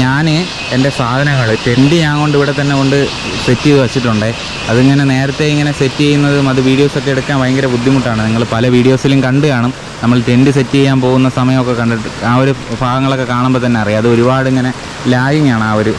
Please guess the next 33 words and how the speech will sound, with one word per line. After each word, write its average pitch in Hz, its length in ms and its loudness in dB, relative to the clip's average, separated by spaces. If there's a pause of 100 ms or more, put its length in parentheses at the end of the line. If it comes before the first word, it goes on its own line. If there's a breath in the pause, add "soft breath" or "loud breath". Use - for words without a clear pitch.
സംഭവം 110 280 2
എന്ന് 104 100 0
പറയുന്നത്. 98 240 -2
അപ്പം 120 200 0
ഞാൻ 123 160 0
പിന്നെ 139 200 0
അത് 143 80 2 (100)
സെറ്റ് 131 160 -2
ചെയ്യുന്നത് 147 280 2
എടുത്തിട്ടില്ല. 131 400 0 (420)
അപ്പം 131 220 -2
ഞാനിങ്ങനെ 156 440 0 (160)
ടെൻ്റ് 151 260 2 (140)
ഈ 147 100 4
ഒരു 147 140 2
പുഴയ്ക്ക് 143 360 0
സൈഡിലാണ് 131 460 0
കേട്ടോ 113 240 -2
കൊണ്ട് 117 180 2 (280)
സെറ്റ് 117 180 0
ചെയ്ത് 127 140 4
വെച്ചിരിക്കുന്നത്. 113 340 0
ദാ 110 80 2
ഇവിടെ 113 240 0
പുഴ, 107 140 0 (580)
ദാ 120 80 2 (320)
ടെൻ്റ് 120 320 4
ദാ 120 140 2
ഇവിടെ 117 180 0
ഇരിക്കുന്നുണ്ട്. 98 420 -2
ഞാൻ 127 140 0
ഇന്ന് 147 220 0
കൊണ്ടുവന്ന 156 360 2